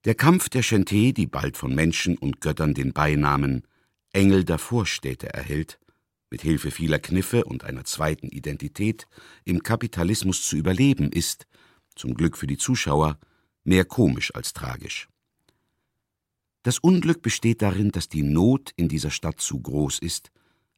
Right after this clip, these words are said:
als dass ein einzelner Mensch ihr steuern könnte, sagt Cousin Shuita in einem hellsichtigen Moment. Einer der Götter kleidet den Grundkonflikt des Stückes in die Frage:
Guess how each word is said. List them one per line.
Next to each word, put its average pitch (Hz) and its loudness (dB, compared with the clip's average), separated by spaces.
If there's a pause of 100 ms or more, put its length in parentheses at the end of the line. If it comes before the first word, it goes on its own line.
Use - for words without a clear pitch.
als 87 -6
dass 92 -2
ein - -2
einzelner 87 4
Mensch 78 2
ihr 87 -2
steuern 67 -4
könnte, - -12 (680)
sagt - -6
Cousin 69 -6
Shuita 69 -8 (420)
in 67 -8
einem - -6
hellsichtigen 71 -2
Moment. - -6 (1200)
Einer 98 6
der 117 0
Götter 131 -2
kleidet 82 -2
den 71 -2
Grundkonflikt 92 0
des - -6
Stückes 80 -4
in 76 -6
die 71 -10
Frage: 71 -2